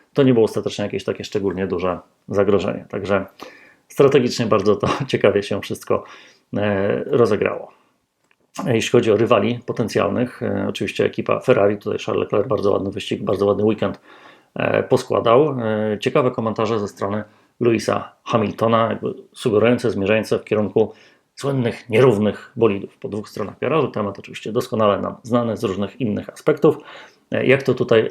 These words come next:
wygląda? Lewis powiedział, e, dziennikarzom po wyścigu na Suzuce, że odkryto, stwierdzono, że jest element w samochodzie, w tylnej części samochodu,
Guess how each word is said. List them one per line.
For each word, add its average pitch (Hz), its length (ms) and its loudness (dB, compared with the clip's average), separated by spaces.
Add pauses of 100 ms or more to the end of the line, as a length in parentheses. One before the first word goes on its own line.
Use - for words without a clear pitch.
wygląda? 113 360 2
Lewis 135 220 0
powiedział, 120 420 2
e, 104 460 -4
dziennikarzom 104 580 -4
po 107 140 -8
wyścigu 101 520 -2
na 98 480 -2
Suzuce, 110 440 -2
że 107 320 0 (460)
odkryto, 135 420 2
stwierdzono, 123 500 0
że 113 120 2
jest - 280 -2 (100)
element 120 360 2
w - 40 -16
samochodzie, 131 500 0 (600)
w - 40 -20
tylnej 139 240 6
części 104 320 -8
samochodu, 143 500 -2